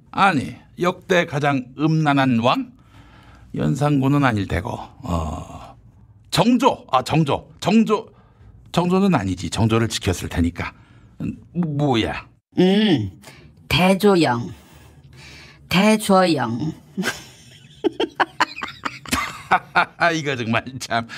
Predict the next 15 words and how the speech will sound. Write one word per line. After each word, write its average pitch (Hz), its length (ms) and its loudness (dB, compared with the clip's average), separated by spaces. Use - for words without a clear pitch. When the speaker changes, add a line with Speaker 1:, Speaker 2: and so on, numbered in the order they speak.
Speaker 1:
어처구니가 123 720 -2
없어서. 110 340 0
이거 240 180 2
그 262 280 0
감옥에 214 440 2
있더니 208 320 2
미쳐버렸구나, 202 880 -2
욕박아. 90 380 -2
하, - 1120 -12
지금 202 260 0
그 - 240 -6
얘기할 190 300 2
때가 151 220 0
아니에요. 92 600 -2
어? 220 180 0